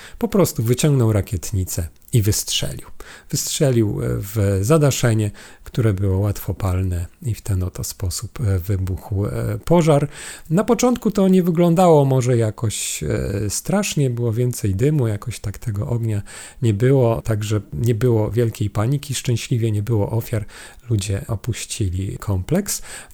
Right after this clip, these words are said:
a zespół Deep Purple oglądał to właśnie, mm, z pobliskiego hotelu. No i stąd, e, utwór Smoke on the Water, dym, e, na wodzie, bo to wszystko nad Jeziorem Genewskim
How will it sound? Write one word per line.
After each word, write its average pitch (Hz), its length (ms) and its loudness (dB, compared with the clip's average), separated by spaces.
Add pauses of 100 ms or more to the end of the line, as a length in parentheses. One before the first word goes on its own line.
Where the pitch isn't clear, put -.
(100)
a 240 260 2 (160)
zespół 123 360 0
Deep 95 180 -2
Purple 107 400 0
oglądał 101 460 2
to 95 160 -4
właśnie, 98 420 -4
mm, 113 300 -4
z - 100 -6
pobliskiego 101 640 -4
hotelu. 110 500 2 (380)
No 185 120 6
i 285 100 8
stąd, - 520 2 (360)
e, - 60 -6
utwór 107 520 0
Smoke 107 520 4
on 98 100 2
the 127 180 4
Water, 107 380 2 (300)
dym, 117 340 6
e, 110 260 2
na 117 180 6
wodzie, 104 420 2
bo 104 140 -4
to - 120 -6
wszystko - 360 -4
nad 98 200 0
Jeziorem 101 460 2
Genewskim 92 640 0